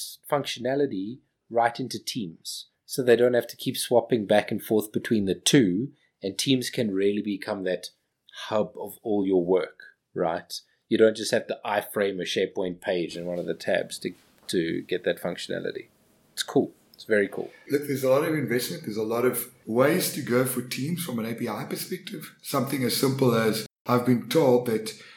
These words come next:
Speaker 2: you can't programmatically add a tab to a channel in Teams. There's no A P I for that.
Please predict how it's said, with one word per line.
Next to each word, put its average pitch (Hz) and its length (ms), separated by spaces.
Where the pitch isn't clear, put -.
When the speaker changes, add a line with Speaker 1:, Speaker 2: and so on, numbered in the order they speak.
Speaker 2:
you 110 260
can't 143 440
programmatically 117 1000
add 107 560
a 104 300
tab 110 720
to 104 160
a 95 60
channel 101 420
in 92 120
Teams. - 280
There's 101 140
no 127 160
A 120 40
P 107 120
I 92 140
for - 120
that. - 140